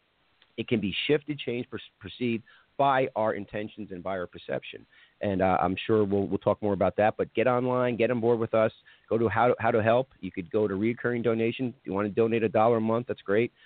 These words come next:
Uh, if you wanna donate more, whatever the case may be, we're here for you. We have our U I education program. We're getting into schools and working on our platform of showing kids at a young age from first grade to twelfth how their thoughts create their reality. That's our Imagine If program up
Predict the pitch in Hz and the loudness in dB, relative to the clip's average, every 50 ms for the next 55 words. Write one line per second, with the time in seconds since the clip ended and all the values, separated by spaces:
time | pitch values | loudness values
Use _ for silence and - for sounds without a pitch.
0 | - - _ _ - 87 90 - 95 101 101 107 107 101 101 110 113 113 98 87 | -20 -20 _ _ -4 -4 -2 -2 -2 -4 -2 -2 -2 0 0 2 2 2 2 2
1 | 104 104 113 120 117 107 101 98 104 113 110 98 98 - 110 104 110 - - 107 | 2 2 2 2 2 0 2 2 2 2 2 0 -2 2 2 2 2 2 -2 -4
2 | 98 113 113 101 92 92 95 113 120 120 - 110 104 110 117 127 135 131 113 95 | -2 -2 0 0 0 0 0 0 0 0 -2 -4 -2 0 2 2 2 2 2 2
3 | 95 90 85 90 87 98 113 120 117 113 113 107 101 98 - 113 107 - 117 110 | 2 2 2 0 0 2 2 4 4 4 2 2 -2 -2 -2 -2 -2 0 -2 -2
4 | - 117 117 113 123 131 143 170 - _ _ - - _ _ - 104 101 95 92 | 0 0 0 2 0 -2 -2 -4 -8 _ _ -20 -20 _ _ -4 -2 -2 -2 0
5 | 87 110 104 107 107 107 110 - - 98 87 - - - 113 113 117 123 131 135 | 0 0 0 0 -2 -2 -4 -4 -6 -10 -12 -12 -8 -6 -4 -4 -2 -4 -6 -4
6 | - 110 98 95 95 98 87 98 107 107 - 110 104 107 104 101 101 98 - - | 0 2 2 2 2 0 0 2 2 2 0 -2 -2 -2 0 0 -2 -2 0 0
7 | 98 95 - - 113 110 110 - - 120 113 117 113 80 90 92 - - - 113 | 0 0 0 2 2 2 2 2 0 -2 -2 0 0 0 0 0 -2 0 0 2
8 | 110 110 107 - - 107 117 120 - 95 87 87 87 107 113 123 113 107 110 117 | 2 0 -2 -2 -2 -2 -2 2 2 2 2 2 2 2 2 2 2 2 0 0
9 | - 90 - - 107 117 - - - 110 110 110 - _ _ - 101 92 95 113 | -2 -8 -6 -2 0 0 0 0 0 0 0 0 -2 _ _ -2 0 0 0 0
10 | - _ _ _ _ _ - - _ - - 104 107 120 117 123 131 131 - - | -4 _ _ _ _ _ -20 -20 _ -2 0 2 2 2 2 0 -4 -6 -4 -4
11 | 87 85 - - - - 90 80 - - 107 120 127 135 143 151 139 101 85 67 | -2 -2 -2 -4 -6 -6 -6 -6 -4 -4 -4 -2 0 2 2 2 2 2 0 -4
12 | 62 71 80 92 - - 104 101 104 110 113 107 110 120 131 127 _ _ - 92 | -8 -8 -8 -8 -6 -4 -4 -4 -2 -4 -4 -4 -4 -4 -6 -6 _ _ -6 -6
13 | 87 80 82 78 76 85 87 - | -6 -6 -8 -10 -10 -10 -10 -8